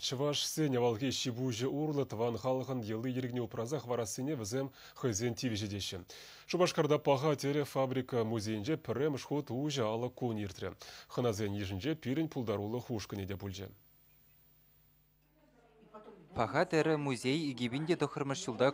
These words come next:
Speaker 2: күйгешіре ұжылына. Кыжал бол Шубашкара күшса келіне. Күнді хотлы білімзенже халі Чувашсен ертіне әмірзенже думдиребе,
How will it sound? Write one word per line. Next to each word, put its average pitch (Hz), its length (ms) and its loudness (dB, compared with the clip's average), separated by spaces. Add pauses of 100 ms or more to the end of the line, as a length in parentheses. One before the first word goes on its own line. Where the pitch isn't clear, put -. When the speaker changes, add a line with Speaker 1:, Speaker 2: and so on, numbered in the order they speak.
Speaker 2:
күйгешіре 127 400 -2
ұжылына. 120 540 2 (340)
Кыжал 120 320 4
бол 147 160 2
Шубашкара 139 560 0
күшса 117 320 -2
келіне. 107 380 -2 (420)
Күнді 127 320 2
хотлы 170 340 0
білімзенже 156 600 -2
халі 139 400 2
Чувашсен 143 480 0
ертіне 143 400 0
әмірзенже 143 520 -2
думдиребе, 123 680 2